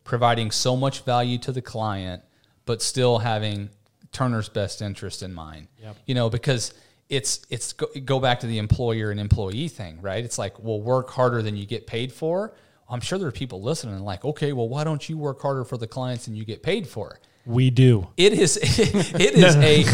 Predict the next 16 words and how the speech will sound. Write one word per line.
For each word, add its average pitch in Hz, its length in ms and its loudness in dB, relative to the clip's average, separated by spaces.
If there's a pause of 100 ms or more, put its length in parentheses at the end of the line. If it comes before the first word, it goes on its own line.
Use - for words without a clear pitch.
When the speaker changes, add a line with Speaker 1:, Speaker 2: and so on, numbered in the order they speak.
(180)
Speaker 1:
super 233 960 4
fine 175 560 0
line. 151 460 0
And, 127 140 -2
and 139 160 -2
sometimes 277 400 -2
you 180 60 0
have 180 80 -4
to 139 80 -8
dance 139 380 0
on 123 260 -2
opposite 143 440 -4
sides 131 300 -2
of 107 80 -8
the 95 60 -12
line 107 540 -4